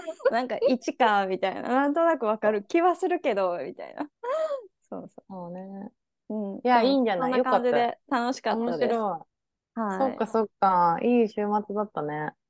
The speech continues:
Speaker 1: お互いね。
Speaker 2: うん。
Speaker 1: うん。
Speaker 2: なんかいろんなの感じて。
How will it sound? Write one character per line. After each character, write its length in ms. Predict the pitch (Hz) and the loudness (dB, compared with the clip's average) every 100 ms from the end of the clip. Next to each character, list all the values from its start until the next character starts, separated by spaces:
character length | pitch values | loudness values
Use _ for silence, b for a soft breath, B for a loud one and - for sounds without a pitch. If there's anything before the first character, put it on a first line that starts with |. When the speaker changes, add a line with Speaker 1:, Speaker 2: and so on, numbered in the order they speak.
| _ | _
Speaker 1:
お 80 | 214 | -8
互 380 | 208 240 262 277 | -4 0 0 0
い 20 | |
ね。 280 | 285 311 302 - _ _ _ _ _ - | 0 -2 -4 -10 _ _ _ _ _ 2
Speaker 2:
う 80 | 254 | 6
ん。 440 | 247 202 156 160 - _ | 8 6 2 -2 -12 _
Speaker 1:
う 40 | |
ん。 100 | 311 | 4
Speaker 2:
な 100 | - | 6
ん 40 | - | 6
か 100 | 185 | 6
い 80 | 185 | 4
ろ 140 | 196 | 2
ん 40 | |
な 120 | 196 190 | 2 0
の 100 | 170 | 0
感 280 | 170 160 | -2 -2
じ 100 | 151 147 | -4 -4
て。 280 | 151 151 | -2 -2